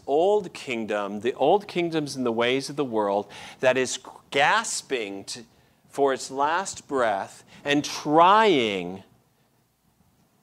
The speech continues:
to do its best to still assert its will over God's kingdom. And so we're stuck in the in-between. And God has placed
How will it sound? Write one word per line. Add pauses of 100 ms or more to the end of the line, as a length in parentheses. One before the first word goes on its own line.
(180)
to
do
its
best
to
still
assert
its
will
over
God's
kingdom. (580)
And
so
we're
stuck
in
the
in-between. (2500)
And
God
has
placed